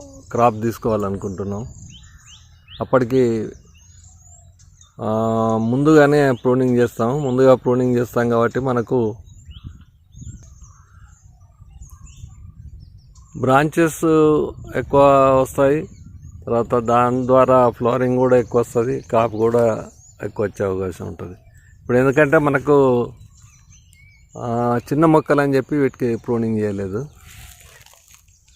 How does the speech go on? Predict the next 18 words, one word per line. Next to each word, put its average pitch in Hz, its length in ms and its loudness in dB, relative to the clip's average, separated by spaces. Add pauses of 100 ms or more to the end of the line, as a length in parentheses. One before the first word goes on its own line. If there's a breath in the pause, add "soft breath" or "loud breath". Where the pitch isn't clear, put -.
(600)
ఈ 120 40 -4
మధ్య 120 300 2
మధ్య 139 500 6
నల్ల 123 320 0
మట్టి 123 260 0
పోయించాము, 113 580 -2 (300)
చెరువు 113 160 0
మట్టి 113 280 -4
తోలేనిది. 107 600 -2 (880)
ఈ - 20 -4
మొక్కలకు 123 600 2
అన్నింటికి 120 480 0
కూడా 110 520 2 (160)
మామిడి, 113 640 -2
యాపిల్ 110 500 -4
వీటన్నిటికి 104 600 -6
కూడా 104 240 -6
పోస్తాము. 92 560 -8